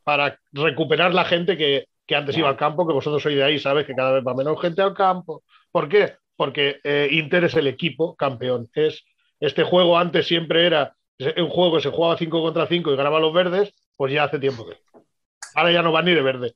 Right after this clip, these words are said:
Speaker 1: Yo soy muy antiguo, perdonad.
Speaker 2: Calla, calla, calla. No me hables de eso.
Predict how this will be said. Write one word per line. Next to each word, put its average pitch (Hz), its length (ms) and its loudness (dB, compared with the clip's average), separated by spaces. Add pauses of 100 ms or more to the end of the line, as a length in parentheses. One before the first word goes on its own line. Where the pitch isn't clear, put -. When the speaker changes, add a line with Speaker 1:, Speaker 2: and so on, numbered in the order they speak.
(140)
Speaker 1:
Yo 151 160 2
soy 175 160 2
muy 165 160 0
antiguo, 127 380 -2
perdonad. 123 340 -4 (120)
Speaker 2:
Calla, 120 400 2
calla, 113 240 2
calla. 101 340 -2
No 110 100 -4
me 113 100 0
hables 104 140 0
de 98 60 -4
eso. 98 240 -6